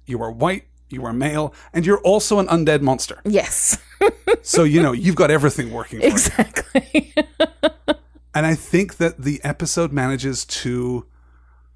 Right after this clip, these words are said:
Speaker 1: manages to negotiate what is a very fraught and complex space with a great deal of sensitivity,
Speaker 2: Mm-hmm.
Speaker 1: but also a great deal of integrity.
Speaker 2: Yeah.
Speaker 1: This
Speaker 2: Mm-hmm.
Speaker 1: is not an episode that can be accused of, of, I don't know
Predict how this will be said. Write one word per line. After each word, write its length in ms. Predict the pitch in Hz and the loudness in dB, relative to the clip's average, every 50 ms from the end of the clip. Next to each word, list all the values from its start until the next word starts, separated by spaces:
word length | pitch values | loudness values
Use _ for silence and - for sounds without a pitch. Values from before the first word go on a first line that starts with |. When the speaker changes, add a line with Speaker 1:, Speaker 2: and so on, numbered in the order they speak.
| _ _ _ _ _ - | _ _ _ _ _ 0
Speaker 1:
manages 500 | 160 160 180 233 233 - 233 202 - - | 2 2 2 2 0 -2 -2 -4 -4 -6
to 680 | - - - - 160 165 170 165 160 160 160 160 147 - | -8 -8 -6 -4 -2 -2 -2 -2 -2 -4 -6 -8 -8 -6
negotiate 760 | 160 147 147 139 123 - 147 147 143 - - 190 202 208 - | -2 -2 -2 -2 0 0 0 0 0 -2 -2 -2 -2 -2 -2
what 200 | 143 156 - - | -6 -6 -4 0
is 180 | 131 135 143 147 | 0 0 0 0
a 100 | 160 135 | -4 -4
very 300 | 123 110 131 123 131 143 | -4 -4 -4 -4 -4 -4
fraught 400 | - - - - 139 131 165 - | -6 -8 -6 -2 0 0 0 0
and 80 | 160 - | -4 -8
complex 480 | - - 147 139 - 131 - - - | -6 -4 -4 -4 -2 -4 -4 -4 -4
space 360 | - - - 110 120 131 - - | -6 -4 -4 -4 -4 -4 -6 -4
with 100 | 139 139 | -2 -2
a 60 | 131 | -4
great 400 | 123 - 131 131 143 175 - 123 | -4 -4 -4 -4 -4 -4 -6 -6
deal 280 | 131 127 131 139 139 | -4 -2 -2 -2 -2
of 120 | - 123 - | -4 -6 -6
sensitivity, 760 | - - 135 123 - 131 107 - - 117 113 - - 202 226 | -4 -4 -4 -4 -6 -8 -8 -6 -6 -6 -6 -4 -4 -4 -4
Speaker 2:
Mm-hmm. 280 | 196 220 208 226 233 277 | -4 -4 -4 -6 -8 -6
Speaker 1:
but 180 | 349 - 440 - | -2 -2 -2 0
also 360 | - 226 208 214 - - 262 | 0 0 0 0 0 -2 -4
a 60 | 247 | -4
great 180 | - 233 233 185 | -4 -6 -6 -4
deal 140 | 220 226 226 | -4 -4 -4
of 60 | 196 | -2
integrity. 540 | 214 196 - 220 240 - - 113 - 165 - - - - | -4 -2 -2 -4 -4 -4 -6 -10 -12 -14 -20 -16 -6 0
Speaker 2:
Yeah. 260 | 240 240 277 320 - - - - - | 2 2 2 2 -2 -8 -14 -10 -4
Speaker 1:
This 160 | 247 151 131 | -2 0 0
Speaker 2:
Mm-hmm. 60 | - 190 | 0 0
Speaker 1:
is 80 | 147 | 2
not 180 | 170 185 208 214 | 4 4 4 2
an 80 | 208 | 2
episode 340 | 208 208 - - - 190 165 | -2 -2 -2 -2 -2 -2 -2
that 100 | 147 165 | -2 -2
can 120 | - 160 156 | -4 -2 0
be 120 | 151 151 | 0 0
accused 520 | 139 - - - 147 151 143 139 120 - - - | -2 -2 -6 -6 -4 -2 -2 -4 -6 -8 -6 -4
of, 360 | 131 127 123 123 127 113 117 131 | -2 0 0 0 -2 -4 -6 -6
of, 280 | 127 131 127 113 110 - - - - - - - _ - | -4 -4 -4 -4 -6 -14 -20 -20 -20 -20 -20 -20 _ -10
I 80 | - 139 | -6 -6
don't 140 | 139 131 123 | -6 -6 -6
know 240 | 117 117 113 104 - | -8 -10 -10 -10 -14